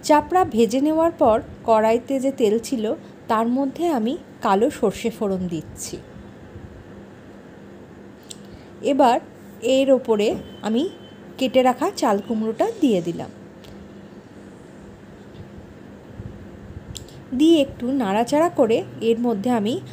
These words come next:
আন্দাজ মতো নুন এবং হলুদ দিয়ে দিচ্ছি। এই সময় নুন দেওয়ার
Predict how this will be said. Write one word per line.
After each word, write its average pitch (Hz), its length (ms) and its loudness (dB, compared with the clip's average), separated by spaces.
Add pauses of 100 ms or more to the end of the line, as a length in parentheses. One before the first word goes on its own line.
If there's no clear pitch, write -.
(260)
আন্দাজ 220 500 2
মতো 269 320 -2 (640)
নুন 269 240 6 (840)
এবং 233 240 2 (280)
হলুদ 214 400 4
দিয়ে 190 200 2
দিচ্ছি। - 420 -6 (680)
এই 294 180 2
সময় 415 360 -2
নুন 277 220 2 (120)
দেওয়ার 240 240 4